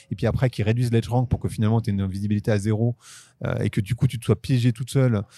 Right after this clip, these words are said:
Parce que, en fait, ce qui s'est passé, c'est que les marques, quand elles ont ouvert leur page, euh, de fans, elles ont fait de la pub pour Facebook, euh, en disant, « Mais rejoignez-nous sur Facebook. » Donc, elles ont fait de la pub pour Facebook gratos. Donc, ça a permis à Facebook de s'im-, de s'implanter en France de manière beaucoup plus efficace. Et une fois qu'ils ont fait ça,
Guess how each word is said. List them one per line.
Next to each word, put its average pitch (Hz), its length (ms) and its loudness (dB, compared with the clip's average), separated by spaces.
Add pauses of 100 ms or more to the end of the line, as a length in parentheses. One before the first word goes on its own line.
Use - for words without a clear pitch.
(160)
Parce 107 140 -2
que, - 120 2
en 107 140 -2
fait, 117 120 -2
ce - 40 -10
qui 113 100 -2
s'est 107 100 0
passé, 113 240 -2
c'est 113 140 -4
que - 80 -4
les 104 80 2
marques, 117 320 -2 (140)
quand 101 320 -4
elles 104 180 -4
ont 107 40 2
ouvert 104 160 2
leur 104 120 0
page, 101 220 0
euh, 98 160 0
de 98 120 -4
fans, 113 320 0 (320)
elles 101 140 0
ont 101 60 2
fait 147 160 0
de 127 60 0
la 117 80 4
pub 113 280 -2 (240)
pour 151 140 -4
Facebook, 131 480 -2 (420)
euh, 104 180 2
en 110 120 2
disant, « 123 240 2
Mais 107 80 0
rejoignez-nous 135 440 2
sur 117 140 -4
Facebook. » 127 320 2
Donc, 107 120 2
elles 110 120 4
ont 131 40 4
fait 147 120 0
de 160 40 -2
la 151 60 -2
pub 160 100 -6
pour 151 120 -2
Facebook 127 240 0
gratos. 117 540 -2 (400)
Donc, 117 160 2
ça 120 80 0
a 110 40 2
permis 160 300 0
à 143 80 2
Facebook 127 460 -2 (320)
de 107 160 2
s'im-, 139 280 0 (120)
de 107 200 0
s'implanter 135 500 0
en 127 80 2
France 135 240 0
de 113 60 4
manière 101 220 2
beaucoup 110 240 0
plus - 140 2
efficace. - 520 0
Et 123 100 -2
une 156 120 2
fois 226 140 0
qu'ils 151 160 0
ont 127 40 0
fait 120 120 0
ça, 185 240 -2